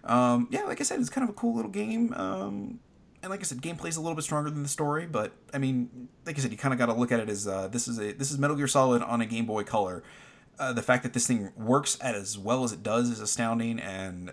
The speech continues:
the fact that it's still, pr-, I wouldn't say pretty, it's very playable today, even, you know, with today's standards. And, you know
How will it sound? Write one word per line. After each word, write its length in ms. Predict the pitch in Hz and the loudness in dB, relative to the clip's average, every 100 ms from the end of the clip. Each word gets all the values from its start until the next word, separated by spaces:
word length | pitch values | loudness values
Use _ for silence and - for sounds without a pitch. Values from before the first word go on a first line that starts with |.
| - | -12
the 80 | - | -2
fact 180 | 120 120 | 0 0
that 140 | 98 | -4
it's 200 | 98 - | -4 -2
still, 380 | - 139 113 110 - | 0 0 0 -6 -14
pr-, 160 | - - - _ _ | -20 -20 -20 _ _
I 60 | - | -6
wouldn't 240 | 247 294 | -2 0
say 120 | - - | 0 -2
pretty, 420 | - 131 98 147 | -2 -2 -2 -4
it's 120 | - | -4
very 300 | 101 117 95 | 0 0 0
playable 440 | 78 95 85 85 | -4 -6 -4 -8
today, 440 | 82 87 85 - - - - - - _ | -8 -8 -8 -10 -14 -20 -20 -20 -20 _
even, 380 | - 113 98 87 | -6 -4 -6 -8
you 100 | - | -10
know, 60 | 95 | -10
with 140 | 87 | -12
today's 300 | - 90 95 | -12 -10 -6
standards. 460 | - 82 80 78 - | -6 -8 -12 -10 -10
And, 220 | 90 82 - | -10 -14 -12
you 120 | 120 | -10
know 100 | 90 | -10